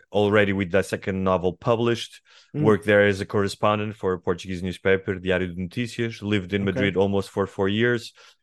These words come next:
Speaker 1: came back to Lisbon, again, worked in, in journalism on and off, um, also writing, uh... oh, and then, of course, I wrote, there was a time in my life I would, I, I wrote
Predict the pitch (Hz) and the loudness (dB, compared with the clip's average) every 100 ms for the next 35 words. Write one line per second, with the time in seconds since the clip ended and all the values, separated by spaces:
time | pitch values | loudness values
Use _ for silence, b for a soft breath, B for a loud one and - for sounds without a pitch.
0 | _ - 117 113 - 113 120 147 127 131 | _ 0 4 4 2 0 2 0 -2 -4
1 | 135 135 135 _ _ _ _ _ _ _ | -2 -4 -8 _ _ _ _ _ _ _
2 | _ - 104 117 123 120 113 113 107 - | _ -10 -2 2 2 4 4 6 4 0
3 | _ 101 104 101 98 95 90 - 98 92 | _ -6 -6 -6 -6 -6 -8 -6 -6 0
4 | 123 127 123 120 117 104 104 104 - 110 | 0 2 2 2 2 -2 -8 -10 -2 0
5 | 104 107 113 117 113 - _ - 95 95 | 0 2 4 4 2 -6 _ -8 -4 -2
6 | 90 90 90 90 87 - _ _ _ _ | -4 -6 -8 -10 -14 -18 _ _ _ _
7 | 107 110 - 107 101 101 98 95 95 - | 0 0 0 0 2 2 0 -4 -8 -10
8 | _ 90 87 87 87 87 B B B - | _ -10 -10 -10 -10 -14 B B B 0
9 | 127 117 117 135 120 - 110 101 110 113 | 2 4 4 4 2 0 0 2 2 2
10 | 110 113 113 107 120 117 101 101 107 101 | 0 0 -4 -6 -6 -4 -2 -2 -2 -2
11 | 101 101 101 98 98 - 95 95 104 104 | -2 0 2 2 0 -2 -2 0 2 2